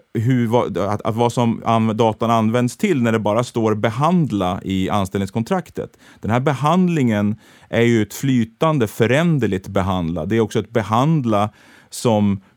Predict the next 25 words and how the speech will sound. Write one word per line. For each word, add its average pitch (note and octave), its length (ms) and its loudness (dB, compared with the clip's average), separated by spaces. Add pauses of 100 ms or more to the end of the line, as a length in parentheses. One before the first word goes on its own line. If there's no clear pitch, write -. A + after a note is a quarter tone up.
(320)
man B2 140 2
inte C3+ 160 -2
kan G#2 140 0
kräva B2+ 600 0
av E3 100 2
en F3 60 0
enskild A2+ 500 0
arkitekt A#2 800 -2
eller A2 140 0
vad G#2+ 140 2
du A2+ 60 2
vill E3+ 220 0
för F3+ 120 -4
någonting, A2 520 -2 (340)
som A2+ 200 2
inte G#2 220 -2
kan A2+ 280 2
någonting G#2 360 0
om G#2+ 120 2
A A2 340 2
I F#3 120 2
egentligen, G2 500 -2 (220)
att B2+ 200 -2
förstå D#3 600 -2
hur A2 440 0